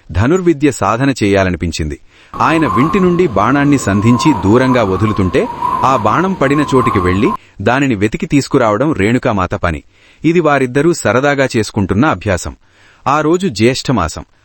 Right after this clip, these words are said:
అంటే సంవత్సరంలోనే అత్యంత వేడిగా ఉండే కాలం. మధ్యాహ్న సమయం.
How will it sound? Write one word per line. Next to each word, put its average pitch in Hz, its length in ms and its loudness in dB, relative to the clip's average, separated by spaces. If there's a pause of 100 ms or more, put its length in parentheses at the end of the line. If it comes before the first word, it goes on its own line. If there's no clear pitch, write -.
అంటే 139 300 0 (220)
సంవత్సరంలోనే 165 920 0
అత్యంత 180 420 -2
వేడిగా 139 460 0
ఉండే 104 260 -2
కాలం. 78 280 -4 (460)
మధ్యాహ్న 117 400 0
సమయం. 85 340 -4